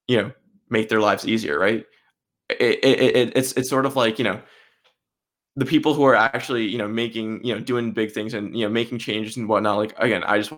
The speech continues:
wanna, you know, see more of those people, right? But also, like, I, I, I also wanna be, like, one of them as well, right? I, I just wanna be, you know, regarded as someone who actually, you know, did some good in the world at the end of the day.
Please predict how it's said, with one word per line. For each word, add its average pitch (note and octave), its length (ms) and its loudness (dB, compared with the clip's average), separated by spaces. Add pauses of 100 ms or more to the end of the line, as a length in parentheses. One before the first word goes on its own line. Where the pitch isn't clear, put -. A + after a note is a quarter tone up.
wanna, A2+ 260 2
you A2 100 -2
know, G2 160 0
see - 220 0
more A#2 240 4
of A2 80 2
those A2 160 4
people, G2+ 380 -4
right? G2+ 240 -2 (1040)
But C3 200 4
also, A2+ 420 2
like, G2 240 -4
I, G2+ 160 2
I, F#2 220 0
I G2+ 240 0
also A2 240 -4
wanna G#2+ 180 -4
be, G2+ 200 -8
like, G2 180 -10
one G2 100 -6
of G2 80 -10
them F#2+ 160 -12
as - 180 -20
well, G#2+ 220 -6
right? F#2+ 160 -4
I, F2+ 180 -2
I G2+ 120 -2
just - 180 -14
wanna G#2 180 -4
be, G2+ 240 -4
you A2+ 60 -4
know, G#2+ 140 -4 (360)
regarded A#2 400 4
as G#2 160 6
someone A2 280 4
who A#2 100 2
actually, G#2 640 0
you A2+ 100 0
know, G2+ 60 -2
did G#2 160 -2
some G#2+ 180 -6
good G2+ 200 -2
in G2+ 80 -2
the F#2 80 -8
world - 260 -6
at - 80 -12
the G#2 100 -8
end E2+ 180 -4
of - 60 -20
the - 60 -8
day. C#2+ 240 -8